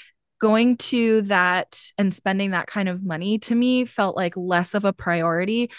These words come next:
to just go celebrate loving Girl Scouts, which I do online with you guys every day. <laughs> Like,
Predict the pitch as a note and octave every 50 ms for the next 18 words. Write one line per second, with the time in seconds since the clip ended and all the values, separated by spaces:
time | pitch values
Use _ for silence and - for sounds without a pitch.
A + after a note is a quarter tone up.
0 | - _ - A#3 G3 G3+ G3+ - - G3 G3 F#3+ - - E3+ F3 F3+ F3 F3+ F3+
1 | - - F3 E3+ F3+ E3+ E3 E3 E3+ F3 F3+ - - A3 B3+ B3+ - G#3+ G#3+ A#3
2 | A3+ A3 A3+ - - G#3+ G#3+ A3 A3+ A3 A3+ A3+ A3 G#3 G#3 G#3 A#3+ D#4+ - E4
3 | A3+ A#3 A#3+ A3+ - - A#3+ - - B3+ B3 - G3+ G3+ C4+ F#4+ - - _ -
4 | - - - B3 A#3+ -